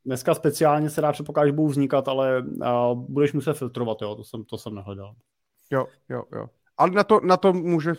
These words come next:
Speaker 2: posloužit to Just E T F, kde se dají i dát prostě co, jak hledat,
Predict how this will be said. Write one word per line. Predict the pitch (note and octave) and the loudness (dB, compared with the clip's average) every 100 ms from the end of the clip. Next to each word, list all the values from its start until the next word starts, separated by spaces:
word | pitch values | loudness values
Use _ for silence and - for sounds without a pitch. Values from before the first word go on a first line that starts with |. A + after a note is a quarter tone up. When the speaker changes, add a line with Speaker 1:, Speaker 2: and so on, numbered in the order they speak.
| - _ | -8 _
Speaker 2:
posloužit | D#3 C#3+ E3 D3+ C#3+ C#3+ | -8 -4 -4 -4 -6 -6
to | D3+ | -8
Just | C3 C#3 - | -2 -2 -2
E | D3+ | -10
T | D3+ C3+ | -2 0
F, | C3 | 0
kde | B2+ B2 | 0 -6
se | - C3 | -4 -2
dají | A#2+ B2 | -2 -2
i | B2 | -2
dát | A#2 A2+ - | 0 -2 -4
prostě | - A#2 - A#2 A2+ _ _ _ _ _ | -12 -12 -6 -4 -4 _ _ _ _ _
co, | - B2+ A#2+ | -4 0 0
jak | A#2+ A2+ - | 0 -4 -4
hledat, | A2+ G#2+ A2 - | -6 -2 -2 -4